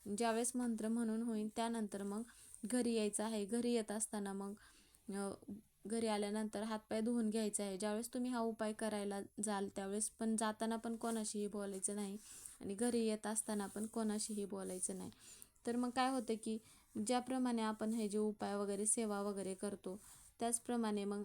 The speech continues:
आजच्या दिवशी आपल्या काय करायचं आहे, आजच्या दिवशी आंब्यांच्या पानांचं तोरण आपल्याला दरवाजाला लावायचं आहे. तर यामुळे काय होतं की घराच्या बाहेरचे नकारात्मकता शोषून घेण्याचं काम करतं आणि माता लक्ष्मीला सगळ्यात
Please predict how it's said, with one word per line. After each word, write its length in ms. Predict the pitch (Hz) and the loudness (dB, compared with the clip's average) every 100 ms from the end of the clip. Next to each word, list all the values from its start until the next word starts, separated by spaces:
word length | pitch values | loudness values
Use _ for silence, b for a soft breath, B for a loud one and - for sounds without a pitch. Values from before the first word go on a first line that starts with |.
| - | -4
आजच्या 280 | 214 - 226 | -2 2 2
दिवशी 420 | 226 233 226 226 b b b | 2 -2 -2 -2 b b b
आपल्या 280 | 202 - - _ - _ _ - - | -8 -6 -8 _ -20 _ _ -10 0
काय 140 | 226 | 0
करायचं 400 | 233 240 208 226 | 2 2 4 2
आहे, 160 | 226 214 | 0 0
आजच्या 320 | 196 - 214 | -2 -2 -2
दिवशी 260 | 220 226 - | 0 -2 -2
आंब्यांच्या 500 | 214 220 226 226 240 | 2 4 4 2 0
पानांचं 500 | 233 226 208 208 214 214 | 0 0 2 0 -2 0
तोरण 320 | 226 208 202 | 0 0 0
आपल्याला 340 | 202 208 196 196 | -2 -2 -2 0
दरवाजाला 580 | 214 208 202 208 202 | 2 2 0 0 0
लावायचं 480 | 202 196 190 185 - | 0 0 -2 -4 -4
आहे. 200 | 202 196 - | -4 -6 -6
तर 80 | 214 | -4
यामुळे 380 | - 247 254 262 | 0 2 2 0
काय 180 | 254 262 | 0 0
होतं 280 | 262 254 220 | 0 -2 -4
की 140 | 226 226 B B B | -4 -6 B B B
घराच्या 400 | 220 240 220 240 | 0 2 2 0
बाहेरचे 360 | 247 254 220 233 | 0 0 0 0
नकारात्मकता 760 | 226 226 220 214 214 214 214 220 | 0 0 0 0 0 -4 -2 -4
शोषून 400 | - 226 233 226 | -4 -4 -2 0
घेण्याचं 380 | 240 214 202 208 | 2 0 -2 -2
काम 260 | 196 202 | -2 -4
करतं 320 | 202 202 - | -4 -4 -4
आणि 160 | 190 202 | -4 -2
माता 320 | 202 196 214 | -2 -2 -2
लक्ष्मीला 540 | 233 233 240 214 214 220 | -2 -2 -2 0 2 2
सगळ्यात 320 | 226 220 | 0 0